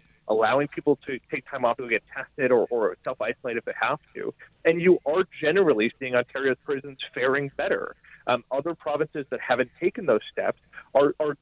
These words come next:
now struggling under the weight of all of these cases and are gonna have to divert public health resources from the general population to dealing with these inmates, which is just,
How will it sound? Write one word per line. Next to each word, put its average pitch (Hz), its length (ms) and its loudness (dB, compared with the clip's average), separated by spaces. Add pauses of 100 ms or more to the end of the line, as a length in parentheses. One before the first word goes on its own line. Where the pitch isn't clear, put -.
(120)
now 156 240 0 (360)
struggling 143 640 2 (460)
under 151 260 2
the 147 100 6
weight 123 360 -2
of 127 100 -10
all 120 160 4
of 120 60 -6
these 123 200 -10
cases 196 400 -2
and 175 120 4
are 220 80 6
gonna 254 200 -6
have 202 200 -4
to 190 120 -20
divert 147 480 2 (440)
public 190 300 4
health 180 220 -6
resources 190 640 -2 (380)
from 214 240 4
the 190 80 8
general 180 260 4
population 165 720 0 (460)
to 180 80 6
dealing 208 340 2
with 170 180 4
these 151 200 -2
inmates, 226 420 -4 (380)
which 185 180 2
is 180 160 -4
just, - 160 -10